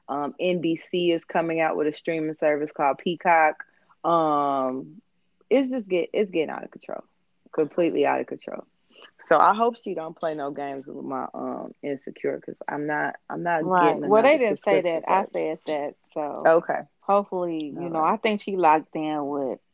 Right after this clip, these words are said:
Speaker 2: H B O, but I still thought it was cool that she is,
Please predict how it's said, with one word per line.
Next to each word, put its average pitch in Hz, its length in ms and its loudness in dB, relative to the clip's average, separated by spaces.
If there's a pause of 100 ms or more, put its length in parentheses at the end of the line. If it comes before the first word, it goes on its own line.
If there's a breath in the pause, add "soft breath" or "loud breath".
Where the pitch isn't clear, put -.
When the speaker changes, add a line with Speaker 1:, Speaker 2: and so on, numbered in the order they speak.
(460)
Speaker 2:
H 165 320 0
B 151 220 0
O, 143 300 0
but 147 180 0
I 160 140 4
still 175 340 0
thought 147 340 2
it 165 140 -2
was 170 160 -10
cool 151 520 -6
that 135 380 -4 (640)
she 165 500 -6
is, 156 580 -2